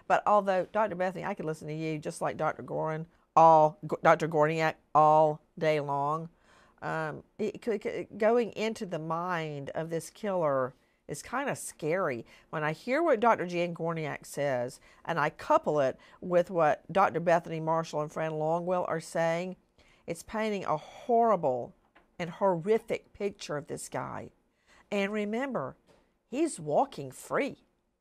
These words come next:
We've got his D N A, but we don't have him.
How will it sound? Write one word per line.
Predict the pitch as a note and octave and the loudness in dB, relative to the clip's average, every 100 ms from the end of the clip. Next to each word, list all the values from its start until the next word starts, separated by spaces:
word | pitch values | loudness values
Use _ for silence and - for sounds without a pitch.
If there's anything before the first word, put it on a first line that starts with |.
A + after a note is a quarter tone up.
| _ _ _ _ _ _ _ - | _ _ _ _ _ _ _ -4
We've | D4 | 4
got | F4 E4 | 6 6
his | A3 | 4
D | D#4+ | 0
N | D#4 | 0
A, | E4 D4 - _ _ _ G3 | -2 -4 -10 _ _ _ 4
but | - | 4
we | A#3 D4 | 6 2
don't | A3+ D4+ C#4 | 2 2 2
have | C4+ B3+ A3+ | 0 -2 -2
him. | C#4 A3 | -6 -10